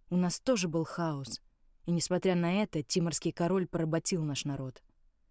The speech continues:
Я винил в этом предателей из числа Королевского совета, и поэтому с особой тщательностью отбирал людей в свой отряд.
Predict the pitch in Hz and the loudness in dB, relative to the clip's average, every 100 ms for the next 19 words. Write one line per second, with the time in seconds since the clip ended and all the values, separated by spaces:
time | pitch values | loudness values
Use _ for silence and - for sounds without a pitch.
0 | _ _ _ _ _ _ - 170 170 160 | _ _ _ _ _ _ -10 -2 2 4
1 | 180 214 214 180 175 170 175 160 202 - | 4 4 4 2 2 0 2 2 2 2
2 | 160 151 143 165 - 180 175 170 175 180 | 0 0 0 0 2 0 2 2 2 0
3 | - 160 165 175 175 190 - 135 123 - | -2 -2 0 0 0 0 -2 -6 -8 -14
4 | _ _ _ - 180 190 185 180 175 175 | _ _ _ -4 0 2 2 2 0 2
5 | - 175 - 190 156 151 - 202 202 165 | 0 0 2 2 2 -2 0 -2 -2 -2
6 | 151 143 - 151 165 151 165 175 165 156 | -2 -2 -4 -2 0 0 2 2 2 0
7 | 160 160 - 160 151 - 143 123 | 2 0 0 0 0 -2 -4 -6